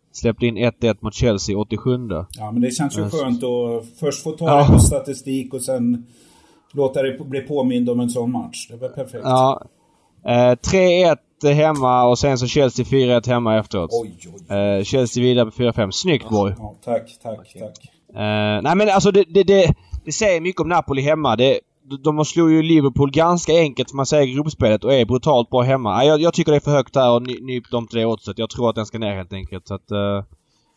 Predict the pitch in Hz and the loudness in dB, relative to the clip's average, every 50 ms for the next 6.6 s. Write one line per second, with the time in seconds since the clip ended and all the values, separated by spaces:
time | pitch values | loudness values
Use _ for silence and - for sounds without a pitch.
0 | _ _ _ _ _ _ _ _ _ _ - - - 101 101 101 101 104 104 104 | _ _ _ _ _ _ _ _ _ _ -20 -18 -16 -14 -14 -14 -14 -14 -14 -16
1 | - 50 - - - - _ _ _ _ _ _ _ _ _ _ _ _ _ _ | -16 -18 -20 -20 -20 -20 _ _ _ _ _ _ _ _ _ _ _ _ _ _
2 | _ _ _ _ _ _ _ _ - 117 123 117 113 113 113 110 120 120 120 117 | _ _ _ _ _ _ _ _ -6 -2 0 0 0 0 -2 0 0 0 0 0
3 | - - 95 95 95 87 90 87 - _ _ _ _ 147 127 107 104 110 107 101 | -2 -6 -6 -8 -8 -8 -12 -18 -20 _ _ _ _ -20 -20 -20 -20 -20 -18 -18
4 | 95 95 92 _ 90 85 87 95 95 95 95 _ _ _ _ _ _ _ _ _ | -16 -18 -18 _ _ _ _ -20 -20 -20 -20 _ _ _ _ _ _ _ _ _
5 | _ _ _ _ _ _ _ _ _ _ _ _ - 139 156 165 147 143 - - | _ _ _ _ _ _ _ _ _ _ _ _ 0 2 2 4 2 0 -4 -4
6 | - 131 143 147 160 160 - 190 175 190 170 180 | 0 2 4 4 4 4 2 2 2 2 4 4